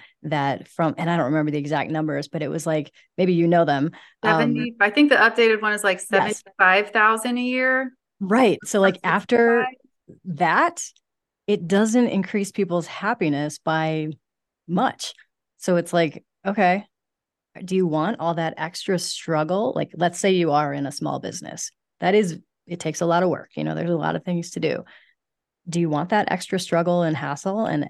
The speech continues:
Speaker 1: energetic output? Or do you wanna do something that maybe doesn't take as much time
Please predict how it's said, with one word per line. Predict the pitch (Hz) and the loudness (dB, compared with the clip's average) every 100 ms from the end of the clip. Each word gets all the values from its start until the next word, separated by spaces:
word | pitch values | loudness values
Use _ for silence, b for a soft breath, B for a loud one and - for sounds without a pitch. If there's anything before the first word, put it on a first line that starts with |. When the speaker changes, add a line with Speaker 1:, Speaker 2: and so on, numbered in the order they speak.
| - | -6
Speaker 1:
energetic | 160 160 160 151 147 - | -6 -4 -4 -4 -4 -6
output? | 160 - - 269 294 _ _ _ _ _ | -8 -6 -2 -2 -2 _ _ _ _ _
Or | - 370 180 233 - _ _ _ - | 2 4 6 2 -2 _ _ _ -10
do | 185 | -2
you | 214 | 4
wanna | 220 214 | 4 4
do | 208 | 2
something | 220 208 202 | 2 0 0
that | 190 | 0
maybe | 190 190 185 | 0 0 2
doesn't | 175 277 277 135 - | 2 2 0 -4 -8
take | - 143 - _ | -10 -10 -10 _
as | 151 160 | -6 -2
much | 160 156 151 - - _ _ _ - | 0 0 -2 -6 -14 _ _ _ -12
time | - 147 135 196 | -4 -2 0 -2